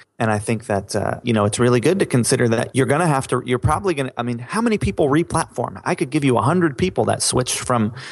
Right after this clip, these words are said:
BigCommerce to Shopify in the last four months, or the other way around. Like, it's just, like, it's really a thing that happens a lot. We're consistently built. Maybe we're, we've got one site on one platform and one site on another.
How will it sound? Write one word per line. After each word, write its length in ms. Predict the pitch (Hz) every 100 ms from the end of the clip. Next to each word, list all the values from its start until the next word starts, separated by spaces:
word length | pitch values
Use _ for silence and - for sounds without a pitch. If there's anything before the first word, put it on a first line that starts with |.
| - -
BigCommerce 600 | 131 127 131 131 135 127
to 80 | 120
Shopify 640 | 127 127 135 123 104 107
in 60 | 104
the 60 |
last 360 | 107 110 113 -
four 180 | 123 117
months, 380 | 117 120 113 107
or 160 | 104
the 100 | 113
other 160 | 120 127
way 140 | 120
around. 340 | 107 110 117 107
Like, 160 | 104
it's 100 | 104
just, 240 | - 143 107
like, 220 | 104 - - - -
it's 160 | 120 -
really 300 | 151 165 120
a 60 |
thing 240 | 113 143 127
that 100 | 110
happens 340 | 123 120 113
a 40 | 104
lot. 260 | 120 -
We're 140 | 104 101
consistently 580 | 107 104 127 - 123
built. 180 | 107 156
Maybe 200 | 135 147
we're, 180 | 156 127
we've 160 | 139 127
got 160 | 143
one 200 | 139 147
site 200 | 151 147
on 80 | 127
one 180 | 139 147
platform 460 | 156 139 - 139
and 100 | 117
one 140 | 123 135
site 220 | 135 120
on 120 | 110
another. 460 | 110 147 156 143